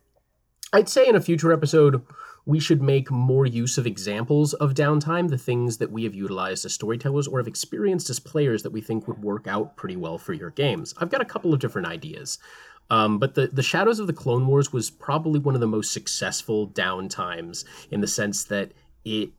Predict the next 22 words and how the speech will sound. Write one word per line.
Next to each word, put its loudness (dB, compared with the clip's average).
it -10
provided -2
infinite 2
entertainment. -2
The -4
group -8
all -8
loves -8
it. 0
And -4
every 0
time 0
it -4
shows 0
up, 2
it's -4
canon 0
that -2
it -6
would -8
show 0
up. -8